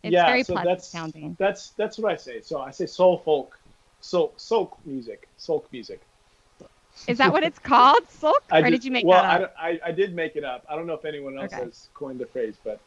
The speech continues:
Speaker 2: I'm co-, I'm, I'm calling it that. Soul music.
Speaker 1: Soul, soul, soul
Speaker 2: Yeah.
Speaker 1: folk. Okay. Woo, that's
Speaker 2: So
Speaker 1: a
Speaker 2: again, I just, it's kinda
Speaker 1: That's
Speaker 2: like,
Speaker 1: awesome.
Speaker 2: I'm, I'm also just, I'm also in the process of kind of further defining my sound at the same time.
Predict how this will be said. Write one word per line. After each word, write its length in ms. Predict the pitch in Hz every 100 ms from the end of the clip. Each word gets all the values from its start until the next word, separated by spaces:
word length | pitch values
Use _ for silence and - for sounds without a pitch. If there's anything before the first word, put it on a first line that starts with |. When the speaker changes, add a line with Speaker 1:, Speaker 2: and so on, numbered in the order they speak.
| _
Speaker 2:
I'm 180 | 131 120 _
co-, 180 | - 131 -
I'm, 180 | 120 113 - _ _ 131
I'm 180 | 120 117
calling 280 | - 131 120
it 100 | 101
that. 200 | 101 98 -
Soul 260 | - 123 -
music. 300 | 117 101 95 _ _ _ - - _ -
Speaker 1:
Soul, 180 | 202 - _ - _ -
soul, 200 | 185 - - -
soul 420 | - - 208 208 165
Speaker 2:
Yeah. 380 | 165 151 139
Speaker 1:
folk. 100 | 123 202 -
Okay. 100 | - _ -
Woo, 240 | 440 453 180
that's 160 | 208
Speaker 2:
So 100 | 208
Speaker 1:
a 100 | 175
Speaker 2:
again, 340 | 180 185 170 160 _ -
I 100 | 180
just, 240 | 196 185 202
it's 140 | 185
kinda 200 | - 254
Speaker 1:
That's 100 | 254
Speaker 2:
like, 100 | 233
Speaker 1:
awesome. 240 | 247 262 175
Speaker 2:
I'm, 80 | - _ _ -
I'm 120 | 185
also 220 | 226 233
just, 380 | 180 196 165 -
I'm 120 | 180 185
also 220 | 190 185
in 40 |
the 60 | 165
process 420 | 156 147 151 139
of 120 | 147
kind 180 | - 156
of 120 | 147 - _ _ _ _ _
further 240 | 170 165 151
defining 400 | 143 143 139 135
my 120 | 120
sound 220 | 117 117
at 160 | 113 -
the 80 | -
same 180 | 113 107
time. 260 | 101 101